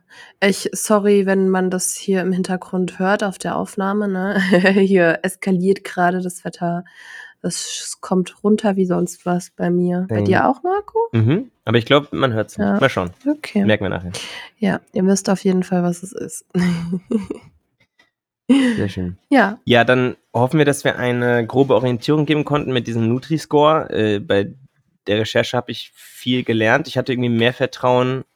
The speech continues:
Speaker 2: als ich haben sollte.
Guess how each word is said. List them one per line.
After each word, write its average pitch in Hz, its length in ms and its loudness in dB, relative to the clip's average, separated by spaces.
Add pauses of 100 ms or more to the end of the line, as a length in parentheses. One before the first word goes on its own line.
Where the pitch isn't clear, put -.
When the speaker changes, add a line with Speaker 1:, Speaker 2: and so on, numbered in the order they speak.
(120)
Speaker 2:
als 110 300 0
ich - 360 -8 (220)
haben 113 540 0 (200)
sollte. 107 680 0